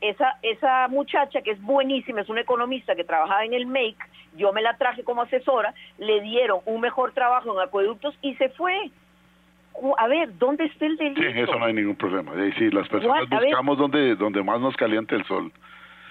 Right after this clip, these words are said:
Speaker 1: Una muchacha joven con una hija pequeña, le ofrecen mucho mejor salario que yo no puedo ofrecerle porque yo me tengo que limitar a los salarios que ofrecen aquí en el Congreso. ¿Qué hago? ¿Le encierro? ¿Le digo que no? ¿Le impido que siga su vida?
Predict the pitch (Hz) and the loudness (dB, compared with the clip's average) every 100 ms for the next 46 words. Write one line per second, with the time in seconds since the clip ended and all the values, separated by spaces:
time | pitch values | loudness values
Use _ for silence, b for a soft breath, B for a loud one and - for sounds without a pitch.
0 | B 233 247 302 294 220 277 277 277 - | B -6 0 0 0 0 -2 0 -2 4
1 | 254 254 240 240 208 196 226 254 247 247 | 4 6 2 0 -2 -2 -2 -2 -2 -2
2 | 240 - 226 247 226 196 196 - B B | -2 -2 -4 -2 -2 -4 -8 -10 B B
3 | 220 - 247 254 277 247 262 277 240 233 | 0 2 0 2 2 0 0 0 0 -2
4 | 233 262 247 240 202 185 180 208 233 - | -2 0 0 0 0 -2 -2 0 -2 2
5 | 240 240 226 226 269 226 190 175 175 170 | 2 2 0 -2 0 -2 -6 -8 -6 -4
6 | 202 220 240 226 240 240 233 233 b b | -2 -2 -2 0 -2 0 -2 -2 b b
7 | 214 233 226 254 226 180 170 175 180 208 | -6 -6 -2 0 2 0 0 0 2 0
8 | 220 233 220 240 240 202 175 202 208 233 | -2 -2 -2 -2 -4 -4 -6 -6 -8 -4
9 | 247 233 240 240 294 _ b b b - | -4 -2 -4 -4 -16 _ b b b 0
10 | 254 226 170 180 180 311 254 123 - _ | 0 2 2 0 -2 0 0 -4 -12 _
11 | _ _ _ _ 185 202 247 285 277 302 | _ _ _ _ -2 0 0 2 2 2
12 | 233 - _ _ _ _ _ _ - 214 | 0 -4 _ _ _ _ _ _ -20 -6
13 | 220 220 220 214 _ 311 311 262 190 190 | -2 0 -2 -8 _ 2 4 4 2 0
14 | 180 277 262 285 277 247 277 277 180 | -4 -2 0 0 -2 -4 -2 0 -2